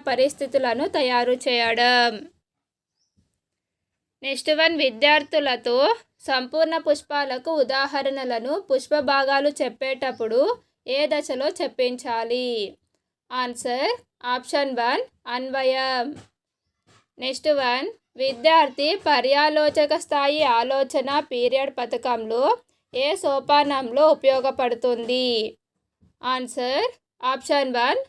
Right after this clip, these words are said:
సాధారణీకరణ. విద్యార్థి యొక్క పర్యాలోచక స్థాయి ఆలోచన అనేది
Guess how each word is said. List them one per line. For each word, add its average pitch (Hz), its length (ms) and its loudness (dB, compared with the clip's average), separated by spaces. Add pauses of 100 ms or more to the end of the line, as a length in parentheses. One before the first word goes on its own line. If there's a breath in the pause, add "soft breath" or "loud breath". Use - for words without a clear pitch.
(240)
సాధారణీకరణ. 269 1040 -4 (840)
విద్యార్థి 262 560 -4
యొక్క 262 240 -2 (200)
పర్యాలోచక 262 880 0
స్థాయి 262 280 0 (120)
ఆలోచన 247 360 -2 (120)
అనేది 233 340 -6